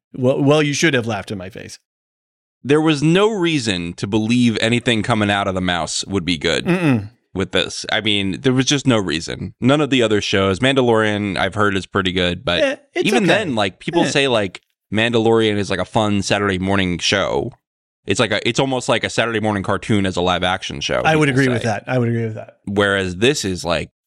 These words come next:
Speaker 2: what I wanted out of, like, a drama.
Speaker 1: Yeah.
Speaker 2: Just compared to House of the Dragon and Rings of Power, I mean, Rings of Power, I've said my piece about it. It's, it, it's fun, but it's not a high quality writing show.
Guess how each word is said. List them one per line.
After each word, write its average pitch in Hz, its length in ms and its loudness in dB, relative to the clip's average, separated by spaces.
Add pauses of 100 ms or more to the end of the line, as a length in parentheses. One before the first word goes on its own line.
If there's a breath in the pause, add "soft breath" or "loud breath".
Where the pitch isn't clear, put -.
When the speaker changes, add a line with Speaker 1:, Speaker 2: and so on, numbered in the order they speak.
(140)
Speaker 2:
what 101 340 0
I 87 120 -2
wanted 87 480 -2
out 87 140 0
of, 87 120 -6
like, 87 160 -4
a 87 40 -2
drama. 92 600 -2
Speaker 1:
Yeah. 117 220 -6 (380)
Speaker 2:
Just 160 360 -2
compared 135 440 0
to 104 100 -2
House 110 300 -2
of - 40 -10
the 95 80 -4
Dragon 98 420 -2
and 87 140 -6
Rings 87 240 -6
of 80 60 -14
Power, 98 340 -2
I 85 60 -2
mean, 87 340 -6 (360)
Rings 165 260 0
of 123 80 -2
Power, 95 600 -2
I've 107 280 -2 (460)
said 110 280 0
my 92 140 -2
piece - 280 -12
about 64 260 -2
it. 60 120 -4
It's, - 340 -4 (580)
it, 110 220 -4
it's 110 260 -2
fun, 185 540 -2 (380)
but 120 140 2
it's 107 180 -6
not 120 160 2
a 110 60 0
high 107 200 -2
quality 92 720 -2 (240)
writing 90 400 -2
show. 57 360 -4